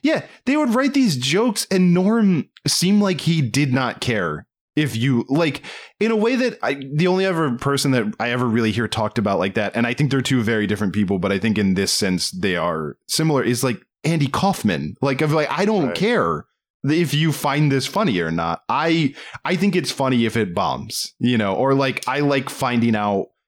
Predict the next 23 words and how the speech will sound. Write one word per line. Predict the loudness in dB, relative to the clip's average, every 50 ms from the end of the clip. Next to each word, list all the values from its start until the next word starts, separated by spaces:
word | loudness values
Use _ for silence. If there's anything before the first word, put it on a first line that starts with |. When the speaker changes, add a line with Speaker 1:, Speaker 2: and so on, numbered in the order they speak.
| _ _ _ _ -4
Speaker 1:
where | -2 0 2 2 2 2 2 0 0 0 0 -2
the | -4 -4 -4 -2 0 0
line | 0 0 0 -2 -2 -2 -4 -4
is, | -4 -4 -6 -8 -10 -10 -8 -8 -8 -8 -6
I | -6 -6 -4
think | -2 -2 -2 0 0
was | 0 0 0
a | 0 0
lot | 0 0 -2 -2
of | -4 -4
his | -4 -6 -4 -2
material. | -4 -4 -2 -2 -2 0 0 0 0 -2 -4 -6
Speaker 2:
Oh, | -10 -14 -12 -6 -2 -2 -2 -2
to-, | -2
no, | -2 -2 0
absolutely. | 0 -2 -2 -2 -2 -2 -2 -2 -2 -4 -2 -2 -4 -6 -6
Go | -4 -4 -2 -2 -2 -2 -6 -12 -12 -14 -14 -12 _
do | -4 -2
yourself | 0 0 0 0 0 -2 -2 -2
a | -4
favor. | -4 -2 -4 -4 -4 -4
Now, | -4 -4 -4 -4
this, | -4 -2 -2 -2 -2 -2 -6